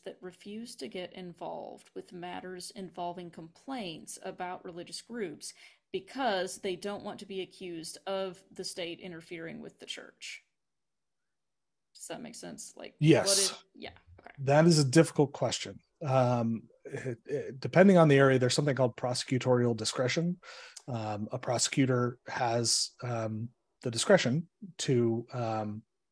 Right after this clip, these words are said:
Speaker 2: enforce or not enforce the law against a person on sort of a case-by-case basis. However, if you can show that the law is being, um, applied in such a way that a particular community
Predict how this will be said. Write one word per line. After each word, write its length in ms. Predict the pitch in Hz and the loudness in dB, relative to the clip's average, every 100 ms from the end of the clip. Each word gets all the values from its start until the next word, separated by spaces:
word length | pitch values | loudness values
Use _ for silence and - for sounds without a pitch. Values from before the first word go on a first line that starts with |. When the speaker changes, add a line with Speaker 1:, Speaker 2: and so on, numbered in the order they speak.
| - | 0
Speaker 2:
enforce 400 | 156 139 180 175 | 2 8 10 10
or 80 | 165 | 10
not 220 | 139 131 | 8 6
enforce 380 | 135 - 135 123 | 4 2 2 2
the 120 | - | 2
law 320 | 117 113 110 110 | 2 4 2 0
against 340 | 117 120 110 | -2 -2 -4
a 40 | 113 | -6
person 400 | 113 104 110 104 | -6 -4 -6 -6
on 180 | 101 101 | -8 -6
sort 160 | 107 | -6
of 80 | 101 | -8
a 40 | 101 | -8
case-by-case 600 | 110 104 - 98 90 - | -6 -6 -8 -8 -8 -8
basis. 480 | 90 - - - - _ - - - - _ - | -8 -10 -8 -10 -12 _ -20 -18 -18 -20 _ -2
However, 600 | 151 156 214 104 117 - _ _ _ _ _ _ | 6 8 8 6 0 -4 _ _ _ _ _ _
if 240 | 175 185 190 | 8 8 8
you 80 | 175 | 6
can 160 | 156 | 6
show 540 | 139 135 104 98 120 127 _ _ - 127 | 6 2 0 -2 -6 -8 _ _ -8 0
that 360 | 120 110 - - - _ _ 131 | 2 4 2 -2 -6 _ _ -6
the 460 | 120 123 113 110 | 0 2 2 0
law 420 | 104 127 139 139 | 4 6 8 6
is 240 | 139 139 123 | 4 2 2
being, 560 | 127 120 113 110 110 - | 0 2 0 -2 -4 -4
um, 540 | 117 110 104 98 101 - | -6 -4 -4 -6 -10 -14
applied 340 | - - 143 147 | -6 4 8 8
in 80 | 143 | 6
such 180 | 135 | 4
a 60 | 127 | 4
way 200 | 117 113 | 2 2
that 200 | 110 104 | 0 0
a 100 | 107 _ | -2 _
particular 500 | - 127 175 175 151 | -4 2 6 10 8
community 720 | 139 127 131 139 120 113 107 | 8 2 2 2 2 0 -2